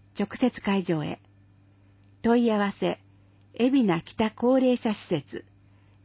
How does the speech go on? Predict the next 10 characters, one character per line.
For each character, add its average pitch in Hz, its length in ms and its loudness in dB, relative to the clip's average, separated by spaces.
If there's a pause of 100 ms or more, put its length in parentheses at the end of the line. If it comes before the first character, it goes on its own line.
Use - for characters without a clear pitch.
電 240 280 4
話、 214 220 -2 (400)
二 269 260 6
三 247 360 2
一 165 240 -2
の 151 380 -2
五 254 280 2
八 240 360 -6
八 143 340 -6
八。 160 380 -8